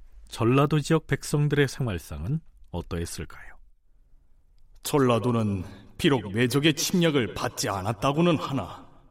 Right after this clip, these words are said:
Speaker 2: 사변이 일어난 지 이 년이 지나는 동안에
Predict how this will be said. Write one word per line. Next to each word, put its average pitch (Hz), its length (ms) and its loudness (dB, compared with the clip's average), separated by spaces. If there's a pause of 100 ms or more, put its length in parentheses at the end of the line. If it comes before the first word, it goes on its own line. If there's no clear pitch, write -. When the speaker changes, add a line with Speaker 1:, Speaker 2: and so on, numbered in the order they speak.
(320)
Speaker 2:
사변이 180 540 2
일어난 175 400 4
지 143 480 0
이 135 200 4
년이 160 300 4
지나는 170 400 2
동안에 135 460 0